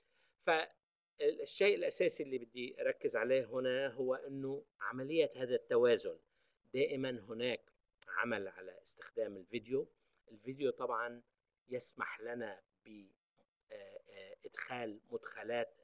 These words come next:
غنية جدًا، خاصة إذا استطعنا إيجاد فيديوهات فيها بعد ثقافي، الطريقة التي يسلم بها الناس على بعض،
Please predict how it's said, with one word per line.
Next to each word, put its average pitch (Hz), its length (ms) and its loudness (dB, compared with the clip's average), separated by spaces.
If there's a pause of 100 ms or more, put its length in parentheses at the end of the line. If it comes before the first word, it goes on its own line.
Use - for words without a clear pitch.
(120)
غنية 113 440 0
جدًا، 135 460 -4 (280)
خاصة 123 360 -4
إذا 104 200 -8
استطعنا 113 540 -4
إيجاد 110 420 -6
فيديوهات 107 720 -8 (360)
فيها 101 460 -8
بعد 113 300 -2
ثقافي، 117 720 -6 (360)
الطريقة 117 480 -6
التي 104 400 -12
يسلم 107 420 -10
بها 98 220 -8
الناس 101 360 -10
على 98 300 -16
بعض، 117 340 -2